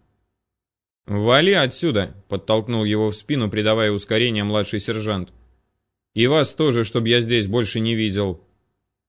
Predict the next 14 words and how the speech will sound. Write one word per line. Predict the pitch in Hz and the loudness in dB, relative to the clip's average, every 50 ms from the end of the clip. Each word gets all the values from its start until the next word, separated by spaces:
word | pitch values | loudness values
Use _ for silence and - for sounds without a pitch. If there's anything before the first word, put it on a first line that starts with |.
| _ - | _ -8
«Уходим | 90 90 90 - - 110 127 123 113 123 123 | -6 -6 -6 -4 -2 0 0 2 2 0 0
уже». | 123 127 120 123 127 120 117 107 104 - _ _ _ _ _ _ _ _ - | 0 0 2 2 2 2 2 0 -4 -8 _ _ _ _ _ _ _ _ -8
Шурик | - 107 104 98 98 92 | -6 -4 -2 -2 -2 -2
демонстративно | 92 98 104 104 101 - - - 110 107 - 139 131 113 110 | -2 -2 -2 -2 -4 -4 -2 0 0 0 0 -2 -2 -2 -2
вытащил | 113 117 110 107 - 110 110 | -2 -2 -4 -4 -4 -4 -4
из | 107 95 | -4 -4
кармана | - 120 110 110 110 107 107 | -2 -2 -2 0 0 -2 -2
бутылку | 101 98 107 101 - 143 139 - 120 | -2 -2 -2 -2 -2 -2 -2 -2 -2
и | 110 101 | -2 -2
зашагал | 98 104 - 113 107 104 113 110 | -2 -2 -2 -2 -2 0 0 -2
от | 98 98 | -2 -2
магазина. | 107 104 104 110 110 107 98 101 104 98 90 82 85 _ _ _ _ _ _ _ _ _ _ _ _ _ | -4 -4 -2 0 0 0 0 -2 -4 -4 -6 -8 -10 _ _ _ _ _ _ _ _ _ _ _ _ _
«Погодка | - 104 104 98 85 95 113 147 123 107 - - 101 | -2 -2 0 -2 -2 -6 -8 -8 -8 -10 -8 -8 -8
сегодня». | 95 - - 110 104 101 101 104 104 101 90 98 98 95 90 87 | -6 -4 -2 -2 -2 0 0 0 0 0 -2 -2 -4 -4 -6 -8